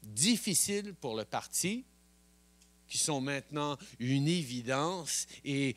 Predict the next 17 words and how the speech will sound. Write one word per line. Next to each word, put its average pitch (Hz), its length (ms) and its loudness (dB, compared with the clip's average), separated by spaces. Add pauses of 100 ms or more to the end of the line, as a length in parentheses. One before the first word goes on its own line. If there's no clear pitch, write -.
(120)
la 117 160 0
bonne 117 300 2
voie. 131 180 2
On 107 120 -2
pense 120 300 -2
évidemment 104 560 -4
au 101 40 -6
mariage 98 460 -8
gay, 165 280 -4 (800)
mais 120 100 -4
on 127 160 -2
est 127 160 0
en 123 140 0
train 131 220 -4
maintenant 131 420 -6
de 123 120 -4
vivre, 123 640 0